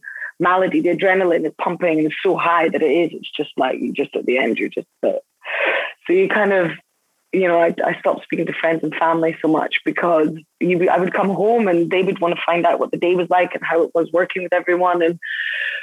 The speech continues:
but it just takes so much mental energy to understand her, let alone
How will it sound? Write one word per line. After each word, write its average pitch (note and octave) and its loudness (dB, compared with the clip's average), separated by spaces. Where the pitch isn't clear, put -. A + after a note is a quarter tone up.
but G#3 2
it G#3+ -2
just - -6
takes - -2
so A#3 2
much F#3 0
mental E3 0
energy D3+ 2
to D3+ 0
understand E3+ 0
her, D3+ 2
let D#3 2
alone D#3+ 2